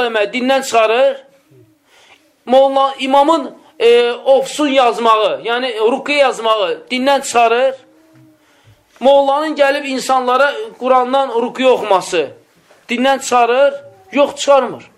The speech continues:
Deyir, Yasin, nə olsun Yasin? Yasin Qurandan bir surədir. Deyir, mo-, molla, e, e, yaş yeyəndə halva yeyir. Nə olsun yeyir? O qədər qardaş var, gəlib yaş yeyəndə yeyirlər. O deyir, qardaş deyil.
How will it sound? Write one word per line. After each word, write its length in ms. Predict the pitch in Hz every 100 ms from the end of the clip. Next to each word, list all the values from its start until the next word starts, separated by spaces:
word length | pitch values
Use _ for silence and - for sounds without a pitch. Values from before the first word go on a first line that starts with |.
| _ _ _ -
Deyir, 120 | 269
Yasin, 360 | 269 247 226 233
nə 160 | 240
olsun 240 | 320 247 233
Yasin? 280 | 196 180
Yasin 400 | 190 240 220 269
Qurandan 340 | 240 233 240 240
bir 80 | 214
surədir. 460 | 220 214 196 139 110 _ _ _ _ _ _ _ _ _ _ _ _ _ _ _ - _ _ -
Deyir, 160 | 233 285
mo-, 300 | 262 247 254
molla, 580 | 254 262 277 294 220 - - 214
e, 60 | 233 233 240
e, 120 | 190
yaş 480 | 220 220 254 262 -
yeyəndə 300 | 247 226 240
halva 320 | 233 220 214
yeyir. 140 | 196 214
Nə 40 |
olsun 280 | 294 269 220
yeyir? 280 | 180 160 160
O 80 | 254
qədər 160 | 240
qardaş 340 | 226 214 214 208
var, 100 | 180
gəlib 160 | 196 190
yaş 160 | 180 -
yeyəndə 180 | 175 180
yeyirlər. 640 | 170 160 156 165 175 170
O 140 | 185 175
deyir, 160 | 185
qardaş 380 | 180 175 180 -
deyil. 340 | 143 170 226